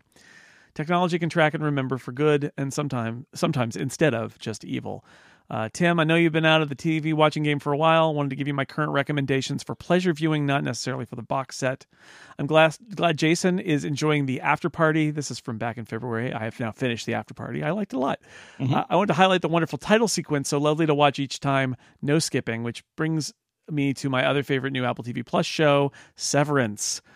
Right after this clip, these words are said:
Speaker 2: Mm.
Speaker 1: Uh, also an amazing title sequence. Ben Stiller has created a wonderfully rich show with mysteries that I'm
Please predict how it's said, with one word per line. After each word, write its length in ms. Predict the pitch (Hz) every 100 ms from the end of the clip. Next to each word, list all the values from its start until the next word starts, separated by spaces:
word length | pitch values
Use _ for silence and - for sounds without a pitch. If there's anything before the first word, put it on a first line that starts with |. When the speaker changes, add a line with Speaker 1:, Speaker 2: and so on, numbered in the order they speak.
| - 120
Speaker 2:
Mm. 220 | 131 185
Speaker 1:
Uh, 220 | - 120
also 320 | 147 131 143
an 60 | 131
amazing 280 | 127 117 123
title 260 | 123 123
sequence. 360 | 113 123 131 117
Ben 160 | 147
Stiller 360 | 139 - 151 151
has 120 | 143
created 320 | - 147 139
a 60 | 131
wonderfully 380 | 143 151 143 143
rich 160 | 143
show 200 | - 151
with 160 | 135 131
mysteries 540 | 147 151 160 156 139
that 140 | 135 131
I'm 200 | 131